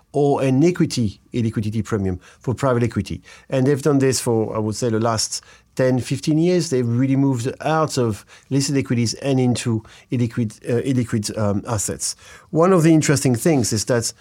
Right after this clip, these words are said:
those asset classes have higher returns. Uh, if you look at senior, for the equivalent of, um, uh, investment grade, you can generate roughly two percent more than the, uh, listed bonds equivalents.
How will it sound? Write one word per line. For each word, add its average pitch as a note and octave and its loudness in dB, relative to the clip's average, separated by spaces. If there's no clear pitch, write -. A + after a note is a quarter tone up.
those C#3 0
asset B2+ 0
classes A2 -2
have A2+ -2
higher B2+ 2
returns. D#3+ 0
Uh, B2 2
if B2 -2
you B2+ 2
look C3 -2
at A#2+ -2
senior, B2 0
for A2+ -6
the G2+ -4
equivalent B2+ -2
of, A2 -2
um, G#2+ 0
uh, A#2 -2
investment B2 0
grade, C3 0
you C3 -2
can C3 -2
generate B2 0
roughly A#2+ 0
two F3 -2
percent C3+ -2
more A2 -2
than A2 -2
the, G#2 -4
uh, G#2 -6
listed A2 -4
bonds A#2 -4
equivalents. A#2 -6